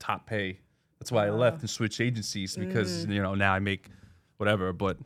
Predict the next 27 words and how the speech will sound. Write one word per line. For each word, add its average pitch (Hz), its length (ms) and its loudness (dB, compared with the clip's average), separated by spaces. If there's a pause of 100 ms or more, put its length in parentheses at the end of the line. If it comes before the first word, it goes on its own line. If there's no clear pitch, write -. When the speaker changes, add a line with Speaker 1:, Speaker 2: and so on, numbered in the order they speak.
(280)
Speaker 1:
um, 95 480 0
way 113 140 8
more 123 180 8
than 104 80 4
that. 120 260 8
It's, 104 180 -4
it's 110 240 -2
like, 113 160 2
it's 110 120 -8
so, 131 180 0
it's 107 140 -4
so 143 100 2
insane 120 440 0
how 107 120 0
the 101 80 -2
medical, 104 600 -2
and 117 100 4
I 117 60 6
know 131 160 8
that's 131 180 2
one 120 160 2
thing 107 180 2
you 101 80 0
fight 104 280 -2
for, 87 180 -6
like, 92 160 -6
how 95 200 2